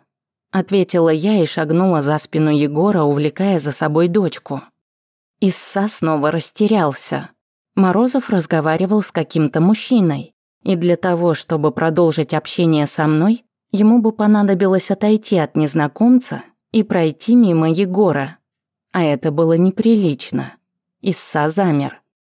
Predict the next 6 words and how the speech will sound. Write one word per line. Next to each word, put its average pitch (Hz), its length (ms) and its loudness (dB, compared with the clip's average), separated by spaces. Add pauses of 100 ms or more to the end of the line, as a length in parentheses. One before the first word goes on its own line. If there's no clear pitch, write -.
(460)
Мы 190 160 0
с - 100 -10
Вероникой 170 640 2
разглядывали 151 680 0
здания 147 440 0
вокруг. 160 640 -4